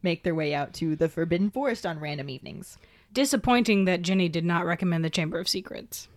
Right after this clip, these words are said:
Speaker 2: 'cause Harry's the only one that would be able to access that.
Speaker 1: Yes,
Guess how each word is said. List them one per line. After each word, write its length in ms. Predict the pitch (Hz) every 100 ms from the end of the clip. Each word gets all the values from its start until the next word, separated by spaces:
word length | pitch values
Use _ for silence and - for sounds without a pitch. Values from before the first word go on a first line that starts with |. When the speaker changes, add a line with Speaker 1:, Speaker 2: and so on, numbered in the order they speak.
| - _ _ _ _ _ _
Speaker 2:
'cause 160 | 196 -
Harry's 340 | 214 220 208
the 160 | 185 -
only 240 | 190 202
one 160 | 190 185
that 120 | 175
would 100 | 175
be 120 | 170
able 120 | 165 170
to 100 | -
access 420 | 190 - - -
that. 260 | - - - - _ -
Speaker 1:
Yes, 1160 | 233 226 196 156 135 285 311 - - - -